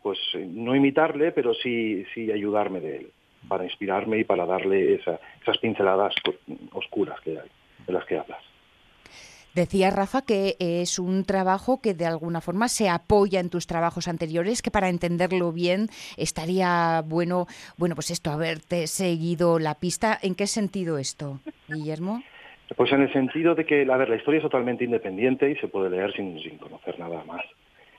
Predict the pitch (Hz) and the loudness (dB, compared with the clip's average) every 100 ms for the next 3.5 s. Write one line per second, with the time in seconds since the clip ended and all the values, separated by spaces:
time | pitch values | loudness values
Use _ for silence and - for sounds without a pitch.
0 | _ - 104 104 95 92 90 95 92 98 | _ -14 -4 -2 0 2 2 2 4 4
1 | - 117 107 95 - - _ _ - 110 | 2 0 0 0 -2 -20 _ _ 0 2
2 | 117 135 156 151 151 147 127 127 _ _ | 4 2 0 0 0 -2 -6 -12 _ _
3 | 117 123 123 123 123 | -12 -8 -6 -6 -6